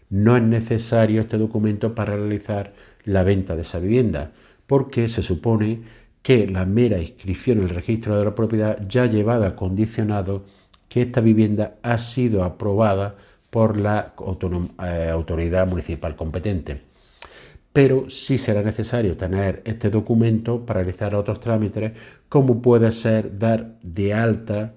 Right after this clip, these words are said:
una vivienda para uso, uso turístico. ¿Por qué? Porque en este caso la autoridad va a comprobar que cumple las condiciones mínimas.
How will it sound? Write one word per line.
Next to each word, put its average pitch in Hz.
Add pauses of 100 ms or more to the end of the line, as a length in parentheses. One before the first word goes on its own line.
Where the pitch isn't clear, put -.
(140)
una 110
vivienda 104
para 90
uso, 95
uso 101
turístico. 107 (380)
¿Por 113
qué? 117 (120)
Porque 101
en 120
este 127
caso 123
la 98
autoridad 104 (100)
va 117
a 117
comprobar 104
que 92
cumple 104
las 92
condiciones 82
mínimas. 69